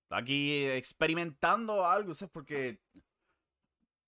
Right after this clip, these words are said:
llevamos tiempo, como un par de semanas tratando esto de tener los post shows por, este, el Patreon y todo eso, tratando de incentivar. Pero pues hay que ser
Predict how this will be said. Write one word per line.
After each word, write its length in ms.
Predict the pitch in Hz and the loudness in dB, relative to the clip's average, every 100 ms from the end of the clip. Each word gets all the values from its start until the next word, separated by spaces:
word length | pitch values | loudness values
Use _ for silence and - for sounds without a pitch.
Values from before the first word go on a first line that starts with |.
| - 87 | -20 -2
llevamos 380 | 147 147 180 | 2 2 2
tiempo, 800 | - 180 180 165 160 151 143 131 | -2 -2 -2 2 4 4 4 0
como 220 | 120 120 113 | -4 -6 -4
un 60 | |
par 120 | 127 | -2
de 80 | 127 | -2
semanas 380 | - 147 147 135 | -2 0 0 0
tratando 360 | 127 113 123 127 | -4 -2 -2 -4
esto 200 | - 127 | 0 -2
de 100 | 110 | 0
tener 160 | 110 | -2
los 120 | 107 | -4
post 320 | - 113 110 - | -4 -4 -4 -6
shows 440 | 107 107 104 - | -4 -2 -4 -8
por, 220 | - 82 | -10 -10
este, 260 | 76 80 73 | -10 -14 -14
el 140 | 67 _ | -16 _
Patreon 600 | 120 117 - 117 107 104 | 0 0 -2 -4 -2 -2
y 60 | 95 | -4
todo 300 | 98 98 95 | -4 -4 -2
eso, 360 | 98 92 98 85 | -4 -6 -10 -8
tratando 400 | 85 87 98 107 | -8 -6 -2 -2
de 160 | 98 | -2
incentivar. 1080 | 98 - 98 76 90 82 101 113 110 107 101 _ _ _ _ _ _ _ - | -4 -8 -8 -10 -10 -2 4 6 4 2 -4 _ _ _ _ _ _ _ 0
Pero 140 | 202 | 2
pues 160 | 180 196 | 4 4
hay 140 | 180 | 4
que 100 | 156 | 0
ser 180 | 147 | 0